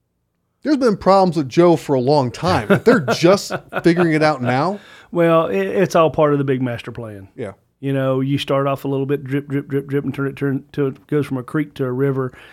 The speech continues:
Speaker 2: And once it becomes a river, they're gonna twenty-fifth Amendment his ass right out of there.
Speaker 1: Agreed.
Speaker 2: And steps Kamala Harris. I wonder who she'll, she would pick for vice president.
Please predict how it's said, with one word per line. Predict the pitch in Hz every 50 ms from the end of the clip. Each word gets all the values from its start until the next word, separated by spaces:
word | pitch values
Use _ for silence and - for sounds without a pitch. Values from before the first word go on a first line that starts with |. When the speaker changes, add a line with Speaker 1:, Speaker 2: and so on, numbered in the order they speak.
| - _
Speaker 2:
And | 139 151
once | 156 139 143
it |
becomes | 143 143 139 147 143 127
a | 131
river, | 139 143 143 143 143
they're | 139 143
gonna | 135 147 143 -
twenty-fifth | - - 139 139 135 - 147 139 -
Amendment | 131 131 139 143 139 135 120
his | 139 139 123 131
ass | 135 139 131 - -
right | 143 139 139 139
out | 139 139 143
of | 139
there. | 143 143 143 143 143 143 143 117
Speaker 1:
Agreed. | 110 104 113 110 110 123
Speaker 2:
And | 139 135 135 135 127 127
steps | - - - - 147 147 147 - - -
Kamala | - - 139 143 143 139 139 139
Harris. | 131 - 151 143 131 123 110 - - -
I | - 120
wonder | 120 127 156 185 202 196
who | - - 175 156
she'll, | - - 151 143 135 - - -
she | - - 156
would | 143 139 131 -
pick | - 165 - - -
for | 131 120
vice | 110 113 117 117 -
president. | - 113 104 95 - - - - _ _ _